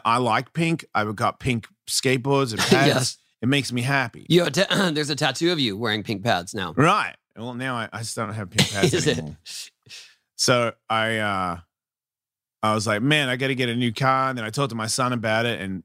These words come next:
Speaker 1: it was a lot better talking to him about it than it was talking to his mom about it. He was obviously a lot more like, "Hey, I re-, I, I res-, I don't give a shit what they say. Like, eh, that,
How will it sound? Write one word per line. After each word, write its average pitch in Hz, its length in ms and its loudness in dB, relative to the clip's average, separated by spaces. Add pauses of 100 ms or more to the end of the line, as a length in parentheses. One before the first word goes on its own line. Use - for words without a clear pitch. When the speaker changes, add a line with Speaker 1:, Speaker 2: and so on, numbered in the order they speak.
(140)
Speaker 1:
it 165 60 0
was 165 160 2
a 175 60 2
lot 170 180 2
better 139 220 -2
talking 120 300 -4
to 110 60 -6
him 120 140 -4
about 123 220 0
it 107 60 -6
than 107 100 -6
it 95 60 -6
was 101 240 -4
talking 101 260 -2
to 95 60 -2
his 95 180 -6
mom 98 200 -2
about 127 320 2
it. 135 200 -4
He 104 200 -8
was 90 180 -8
obviously 90 420 -4
a 85 80 -4
lot 87 220 -2
more 92 280 0
like, 85 200 -4
"Hey, 220 220 -2
I 131 140 4
re-, 123 180 -6 (500)
I, 131 300 2
I 123 160 0
res-, 131 340 -4
I 131 60 2
don't 147 160 -2
give 92 160 -10
a 80 60 -14
shit - 360 0
what 82 180 -8
they 60 160 -12
say. - 360 -6
Like, 85 200 -6 (260)
eh, 73 100 -8 (100)
that, 90 220 -4